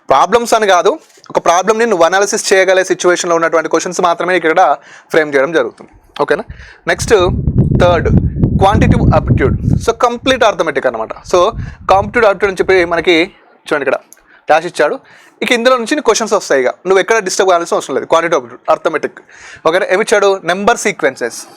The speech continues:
నెంబర్ సీక్వెన్సెస్ అంటే నెంబర్ సిరీస్కి సంబంధించినటువంటి క్వశ్చన్స్ ఇచ్చే ఛాన్స్ ఉంటుంది, అంతే కదా? నెంబర్ సీక్వెన్సెస్ అంటే కామా ఇచ్చాడు, ఇంకా అందులో పెద్ద ఇబ్-, ఇబ్బంది లేదు. కామా తర్వాత మళ్ళీ ఏమి ఇచ్చాడు? సిరీస్,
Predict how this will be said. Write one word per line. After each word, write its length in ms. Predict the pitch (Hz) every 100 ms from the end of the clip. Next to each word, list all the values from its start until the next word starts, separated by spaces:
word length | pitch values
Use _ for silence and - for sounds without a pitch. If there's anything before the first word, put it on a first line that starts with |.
| - - - - - - - - - - - 151
నెంబర్ 220 | 156 185 190
సీక్వెన్సెస్ 440 | 165 143 123 110 -
అంటే 120 | 170 202
నెంబర్ 220 | 190 190 185
సిరీస్కి 260 | 185 -
సంబంధించినటువంటి 560 | 175 165 160 156 151 151
క్వశ్చన్స్ 240 | 147 156 139
ఇచ్చే 120 | - 151
ఛాన్స్ 180 | 131 -
ఉంటుంది, 220 | 127 - - -
అంతే 140 | 151 135
కదా? 80 | 135
నెంబర్ 180 | 143 139
సీక్వెన్సెస్ 340 | 143 143 147 143
అంటే 120 | 170 - - -
కామా 180 | 196 220 202
ఇచ్చాడు, 220 | 165 147
ఇంకా 100 | 151 156
అందులో 160 | 160 160
పెద్ద 120 | 156 170
ఇబ్-, 100 | 165 - 156
ఇబ్బంది 220 | 175 185 131
లేదు. 100 | - - - -
కామా 180 | 185 208 214
తర్వాత 160 | 202 196
మళ్ళీ 120 | 196
ఏమి 60 | 202
ఇచ్చాడు? 180 | 202 196 240
సిరీస్, 260 | 226 -